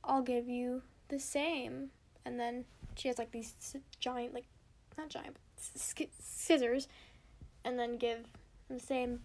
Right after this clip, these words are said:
But then if the first time she says, "Do you think I'm pretty?" um, they say no,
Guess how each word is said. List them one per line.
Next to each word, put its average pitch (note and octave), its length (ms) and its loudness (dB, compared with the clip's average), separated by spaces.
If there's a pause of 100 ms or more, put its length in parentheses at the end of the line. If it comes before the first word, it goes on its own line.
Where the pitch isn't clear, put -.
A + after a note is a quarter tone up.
(140)
But D#4 300 8
then C4 280 6
if C4 260 0
the B3+ 100 -2
first C4 320 0
time C4 160 4
she B3+ 140 0
says, B3 260 0
"Do B3+ 120 -2
you B3 60 0
think B3 200 -4
I'm A#3+ 120 -2
pretty?" A#3+ 380 -2 (640)
um, B3+ 160 2
they A#3+ 100 4
say A#3+ 220 2
no, A#3+ 800 6